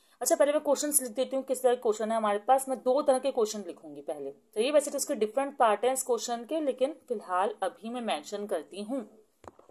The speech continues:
स्टूडेंट्स, मैंने ना ये दो क्वेश्चन कॉपी किए, क्वेश्चन नंबर वन और,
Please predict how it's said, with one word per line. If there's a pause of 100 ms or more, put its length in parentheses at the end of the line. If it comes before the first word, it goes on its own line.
(800)
स्टूडेंट्स,
मैंने
ना
ये
दो (100)
क्वेश्चन
कॉपी
किए,
क्वेश्चन
नंबर
वन
और,